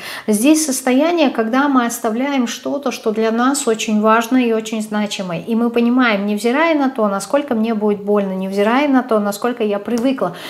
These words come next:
насколько мне было комфортно, насколько мне в кайф, то, что я хочу оставить, но я понимаю, что здесь уже все кубки, они наполнены, и мне нужно двигаться дальше,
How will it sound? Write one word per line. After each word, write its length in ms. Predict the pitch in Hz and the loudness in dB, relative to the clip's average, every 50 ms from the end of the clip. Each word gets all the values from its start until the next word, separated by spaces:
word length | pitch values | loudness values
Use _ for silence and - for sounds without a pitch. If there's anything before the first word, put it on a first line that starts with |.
| - - - - - | -12 -12 -12 -4 -2
насколько 380 | 226 226 - 269 262 262 254 | 0 2 4 2 2 2 2
мне 160 | 240 233 240 226 | 2 2 2 2
было 180 | 226 247 233 | 2 0 0
комфортно, 640 | 233 - 240 226 226 - 254 240 226 233 - 214 208 | 2 0 -2 -2 -2 -2 0 0 0 0 0 0 2
насколько 480 | 214 220 214 220 - 254 247 247 - 233 | 2 0 0 0 -2 -2 -2 0 -2 0
мне 220 | 233 233 233 233 | 0 0 0 -2
в 100 | 226 - | -4 -4
кайф, 320 | - 294 277 269 240 214 214 - - - - - - | 0 2 2 4 2 2 -2 -6 -16 -20 -18 -8 0
то, 200 | - 277 277 269 | 4 4 4 4
что 220 | 269 - - 240 | 2 2 2 2
я 400 | 220 214 214 254 247 247 226 208 | 2 4 4 4 6 6 4 2
хочу 480 | 202 - - 208 208 - - 247 220 214 | 0 -2 -6 -6 -6 -6 -4 -2 -2 -2
оставить, 680 | - 214 214 214 - - 254 262 302 320 302 - - | -2 -4 -6 -6 -4 0 2 2 2 0 -2 -6 -4
но 40 | 226 | -4
я 200 | 220 214 220 208 | 0 0 0 0
понимаю, 580 | 214 220 214 214 220 226 240 254 262 285 285 262 | 0 0 -2 -2 0 0 0 0 0 0 0 0
что 260 | 262 262 - - 208 | -2 -4 -2 0 0
здесь 440 | 202 202 202 240 262 294 320 311 - | 0 0 0 0 2 2 2 2 2
уже 380 | 202 214 208 214 233 233 220 214 | 0 2 2 2 2 2 2 2
все 320 | 214 - - 254 233 208 | 0 -2 0 2 2 2
кубки, 480 | - - - 285 302 302 - - - 240 - - - - - - - | 2 0 0 0 0 0 -2 0 2 2 2 2 -2 -12 -14 -10 -4
они 280 | 185 220 226 240 254 | -2 0 2 2 2
наполнены, 800 | 247 240 226 226 - 254 247 254 262 262 269 269 285 311 311 302 | 2 0 0 0 0 2 2 4 4 4 2 2 0 -2 -2 0
и 100 | 262 233 | 0 2
мне 340 | 226 233 233 240 262 269 262 | 2 2 2 4 4 4 4
нужно 640 | 240 233 240 254 240 240 226 220 208 180 170 - - - _ _ _ _ - | 4 4 2 2 0 0 0 -2 -2 -2 -4 -8 -16 -20 _ _ _ _ -10
двигаться 480 | - 214 214 226 214 214 208 - - 208 | -8 -4 -4 -2 0 0 0 0 0 -2
дальше, 440 | 196 202 208 214 208 - 196 - | 0 0 0 0 -2 -2 -4 -6